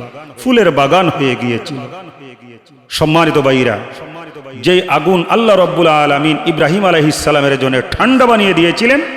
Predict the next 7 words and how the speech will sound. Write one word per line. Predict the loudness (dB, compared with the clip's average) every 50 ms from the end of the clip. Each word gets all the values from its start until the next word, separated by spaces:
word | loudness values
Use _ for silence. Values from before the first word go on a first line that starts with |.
| -14 -14 -16 -16 -16 -14 -6 -2
আজকে | 0 0 0 0 0 2 4 4 2 2 -2 -6 -8 -10 -10 -12 -12 -14 -14 -14 -12 -4
মুসলিম | -2 0 0 0 0 2 2 4 4 4 4 2 2
বিশ্বের | 2 2 2 2 0 2 2 4 4 4 2 0 -2 -6 -8 -10 -12 -12 -14 -14 -14 -16 -16 -10 -4
নিষ্ক্রিয়তার | -2 0 0 0 0 -2 0 0 2 4 4 4 4 2 2 0
কারণে | 0 0 2 2 2 2 2 0 -2 -6 -8 -12 -12 -14 -14 -14 -16 -16 -18 -18 -18 -14 -10
স্বয়ং | -8 -2 0 2 2 2 2 -2 -4 -4 -2
আল্লাহ | 0 2 2 4 4 4 2 2 0 -4 -8